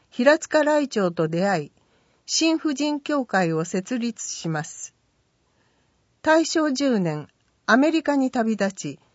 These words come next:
新聞社の特派員となり、全米婦人党のリーダー、アリス・ポールに出会い、婦人運動に取り組む重要性を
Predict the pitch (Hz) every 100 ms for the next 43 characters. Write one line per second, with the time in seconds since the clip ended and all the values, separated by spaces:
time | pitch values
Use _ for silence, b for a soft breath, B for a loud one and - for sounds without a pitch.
0 | _ _ - 302 320 311 311 269 220 190
1 | 175 208 302 285 285 233 185 165 170 165
2 | 147 - _ _ _ _ - 165 269 320
3 | 302 311 294 277 262 277 262 247 240 240
4 | 220 - 202 269 269 175 143 143 - _
5 | _ _ _ _ 208 262 330 - - 311
6 | 269 196 170 165 170 190 156 143 _ _
7 | _ _ _ _ _ _ - 240 233 320
8 | 330 330 285 214 190 175 185 202 254 247
9 | 254 240 220 247 240 226 240 240 214 196
10 | 185 185